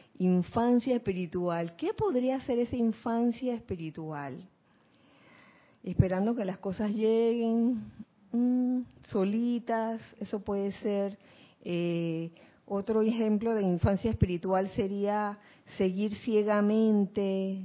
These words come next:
no discernir, simplemente pegarte a alguien y cerrar los ojos y seguirlo, seguirlo hasta el final.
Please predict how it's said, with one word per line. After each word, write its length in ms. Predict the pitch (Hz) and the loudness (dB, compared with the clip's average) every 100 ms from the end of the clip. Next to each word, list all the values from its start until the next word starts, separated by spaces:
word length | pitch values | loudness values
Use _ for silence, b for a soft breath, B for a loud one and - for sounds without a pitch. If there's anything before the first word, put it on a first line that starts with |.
| 190 | -4
no 240 | 185 196 196 | 0 2 2
discernir, 1200 | 208 - 185 175 190 214 214 208 208 190 202 220 b b b b _ - | 0 0 0 2 4 4 4 4 2 -2 -6 -10 b b b b _ -4
simplemente 1040 | 214 196 214 208 208 202 214 208 185 170 170 | 0 2 2 2 2 0 0 0 -2 -4 -4
pegarte 640 | 190 180 190 202 196 208 190 | -4 2 2 0 -2 -2 0
a 100 | 196 | 0
alguien 540 | 196 190 208 196 190 | -2 -4 -2 -2 -4
y 380 | - 180 170 165 - | -6 -6 -6 -8 -6
cerrar 300 | 190 185 202 | -4 0 0
los 240 | 208 202 | 0 -2
ojos 240 | 214 214 208 | -4 -2 -4
y 40 | |
seguirlo, 440 | - 180 180 185 214 233 - _ - | -4 -6 -4 -2 -2 -6 -12 _ -6
seguirlo 520 | 185 180 214 202 214 | -6 0 0 0 -2
hasta 280 | 190 185 180 | -2 -4 -4
el 120 | 170 | -6
final. 840 | 165 196 170 175 185 180 180 180 | -6 -6 -2 -2 0 -2 -2 -4